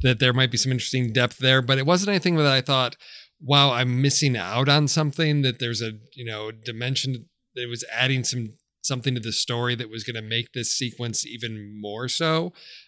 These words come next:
Um, 'cause it, it's sort of, like, already ramped up to ten in just visual stimulus. So I didn't know that the three D would take it up to a level where I would say, "Wow, this is gonna be really immersive." I, I, I would be interested to see what,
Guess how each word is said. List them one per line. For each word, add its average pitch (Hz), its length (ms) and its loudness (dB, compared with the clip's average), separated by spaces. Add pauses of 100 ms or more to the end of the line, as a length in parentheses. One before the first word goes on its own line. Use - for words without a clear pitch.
(100)
Um, 107 600 -2
'cause 123 120 -2
it, 120 200 -6
it's 120 200 -4
sort 131 140 -2
of, 127 60 0
like, 117 260 -4
already 127 420 0 (100)
ramped 120 260 -4
up 120 140 -6
to 143 100 -2
ten 143 540 0
in 117 180 -6
just 113 200 -6 (200)
visual 120 580 -4
stimulus. 135 560 0
So 113 480 -2 (120)
I 117 60 -6
didn't 117 200 -6
know 117 200 -4
that 107 280 -8 (520)
the 120 80 -2
three 123 280 -2
D 120 120 2
would 110 320 -2 (840)
take - 280 4
it 127 80 0
up 113 180 -4
to 123 180 -2
a - 20 0
level 113 280 -2
where 110 140 -2
I 107 40 -2
would 107 120 -4
say, 107 180 -4 (300)
"Wow, 113 240 -2
this 104 260 -2 (140)
is 120 100 -8
gonna 113 180 -4
be 107 140 -4
really 107 280 -6
immersive." 101 560 -8 (100)
I, 113 40 -12
I, - 540 -16
I - 20 -8
would 123 200 -4
be 120 140 2
interested 151 320 -2
to 127 60 -2
see 147 160 0
what, 131 180 -2